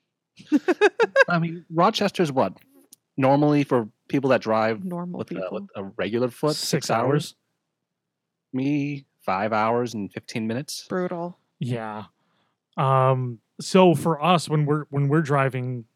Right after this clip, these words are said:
Speaker 3: for example, to Boston, we've got a couple of places, and what I actually like to do is try to map out the route and figure out, you know, all right, dinner's gonna be around here. Where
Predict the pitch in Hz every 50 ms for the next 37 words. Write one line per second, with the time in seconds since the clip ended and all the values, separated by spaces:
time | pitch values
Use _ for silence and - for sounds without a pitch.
0 | _ _ - - 139 160 139 131 120 131 127 131 120 123 120 104 - - 123 107
1 | - 117 123 131 123 - - 120 107 107 110 104 - _ _ _ _ _ _ _
2 | _ 165 180 190 165 202 175 156 143 - 156 147 131 131 131 117 - - 151 143
3 | 139 - - 135 127 123 120 113 - - - _ _ _ _ _ _ _ _ -
4 | 151 156 139 156 156 156 143 123 113 117 131 156 147 - - 135 123 120 117 113
5 | 110 107 - - 104 110 104 110 117 123 123 110 113 113 110 110 107 107 101 -
6 | - _ _ _ _ _ _ _ _ _ - - 156 143 143 147 - 156 147 139
7 | 135 139 139 135 - 139 135 131 - 123 113 120 131 139 147 143 131 127 123 123
8 | 120 127 - 170 151 131 147 139 131 135 127 117 - _ _ _ _ _ _ _
9 | _ _ _ _ _ 196 190 202 208 - - 196 208 220 185 156 139 123 131 175
10 | 190 190 180 151 139 165 156 143 151 147 147 143 139 135 131 - 175 170 160 151
11 | 139 131 123 127 143 160 180